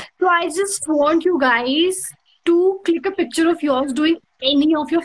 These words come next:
favorite yoga pose, कोई भी favorite yoga पोज, and put it on Insta, tag Z T V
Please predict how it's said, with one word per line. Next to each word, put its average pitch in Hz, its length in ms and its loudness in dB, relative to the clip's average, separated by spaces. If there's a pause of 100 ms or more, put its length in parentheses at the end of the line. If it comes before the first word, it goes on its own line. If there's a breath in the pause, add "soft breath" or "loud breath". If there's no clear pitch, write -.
favorite 262 400 0
yoga 226 340 0
pose, 190 260 -6
कोई 269 240 0
भी 269 140 0
favorite 247 340 -6
yoga 208 220 -6
पोज, 196 340 -10 (460 soft breath)
and 285 120 0
put 269 180 -2
it 311 60 0
on 359 160 4
Insta, 233 580 -2 (220)
tag 269 140 2
Z 254 260 0 (100)
T 240 100 0
V 196 80 -8